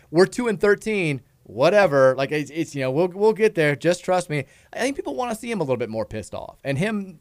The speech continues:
you know, not accepting, not, you know, being overly <clears throat> enthusiastic about his team losing just by one point in a conference game at home. I, it, it's a small thing, but I think it does speak to the, what the fan base wants to see, which is,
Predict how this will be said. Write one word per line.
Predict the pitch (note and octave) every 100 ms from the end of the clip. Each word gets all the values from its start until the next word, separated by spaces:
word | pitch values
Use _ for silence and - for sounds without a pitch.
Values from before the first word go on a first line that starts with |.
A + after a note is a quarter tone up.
| E3
you | F3
know, | C#3
not | C#3+ D3+ E3+
accepting, | - - D#3 D3 C3
not, | C3 D3 - _ _ _ _ B2
you | G#2+
know, | F#2+ F#2+
being | D3 D3+ C#3+ -
overly | D3+ E3+ E3 D#3 D3
<clears throat> |
enthusiastic | C3 C#3+ C3 C3 C3+ C3+ C3
about | B2
his | B2
team | - C3 A#2+
losing | C3 B2 A2
just | - C#3+ C#3
by | C#3 B2
one | A#2 B2+
point | A2 C3+ B2+
in | A2
a |
conference | A#2+ A#2+ B2 -
game | A#2 G2
at |
home. | F2 D#3+ C#3+ B2+ - _ _ _ -
I, | D3 _
it, | C#3 A2 -
it's | D#3+ F#3+ F#3+
a |
small | D#3 - A#3+ A3+
thing, | - C3 B2
but | C#3
I | C#3
think | D3
it | C3
does | C#3 C3
speak | - C#3+ -
to | B2
the, | A2+ - B2
what | C#3
the | A#2
fan | B2+ A#2+
base | A2+ A2
wants | A#2+ G#2+
to | G#2
see, | C#3+ C3+
which | A#2+ -
is, | A2+